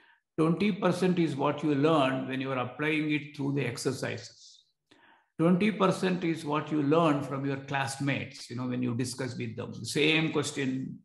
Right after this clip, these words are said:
people look at it differently. "ऐसे भी कर सकते हैं, ऐसे भी कर सकते हैं, ऐसे भी कर सकते हैं." I think that is what, so, so many answers to the same question. And then twenty minutes, what we call as, um,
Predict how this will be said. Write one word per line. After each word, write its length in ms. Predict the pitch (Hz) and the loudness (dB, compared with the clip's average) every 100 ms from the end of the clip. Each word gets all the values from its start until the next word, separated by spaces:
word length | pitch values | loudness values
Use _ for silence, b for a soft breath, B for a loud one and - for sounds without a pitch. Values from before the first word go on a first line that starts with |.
| _ | _
people 240 | 143 139 | -2 0
look 200 | 131 127 | 0 0
at 140 | 131 127 | 0 -2
it 120 | 123 | -2
differently. 680 | 117 123 127 120 117 113 117 B B | -4 -4 -4 -4 -6 -8 -10 B B
"ऐसे 260 | 110 127 156 | -2 2 4
भी 100 | 160 | 4
कर 140 | 151 | 2
सकते 300 | 143 151 123 | 0 -2 -2
हैं, 220 | 135 139 131 | 0 2 2
ऐसे 220 | 147 233 | 2 2
भी 80 | 214 | 2
कर 100 | 165 | 0
सकते 300 | - - 117 | -2 -6 -6
हैं, 140 | 113 | 0
ऐसे 180 | 226 339 | 4 6
भी 120 | 359 | 6
कर 100 | 254 | 6
सकते 400 | 175 127 - - | 4 0 -6 -14
हैं." 80 | - - - | -16 -16 -12
I 40 | |
think 140 | 139 151 | -4 0
that 120 | 147 | 0
is 80 | 165 | 2
what, 240 | 190 220 - - - - - | 2 2 -2 -12 -16 -18 -16
so, 160 | - 143 | -14 -14
so 160 | - 175 | 2 4
many 180 | 196 190 | 6 6
answers 460 | 151 170 175 143 | 4 2 0 -2
to 100 | - | -2
the 100 | 143 | -2
same 340 | 143 143 - - _ - B B B | -2 -2 -4 -8 _ -18 B B B
question. 400 | - - - 127 120 B B B _ | -16 -16 -14 -18 -18 B B B _
And 240 | - 226 240 | 0 4 6
then 320 | 240 254 202 | 6 6 4
twenty 280 | 175 202 208 | 4 4 2
minutes, 600 | 202 202 175 - - - | 2 0 -2 -6 -8 -4
what 240 | 147 170 165 | 0 0 0
we 120 | 165 | -2
call 380 | 165 160 156 151 | 2 4 4 2
as, 280 | 147 143 | 0 -2
um, 640 | 143 123 117 107 101 98 | -4 -4 -4 -4 -8 -10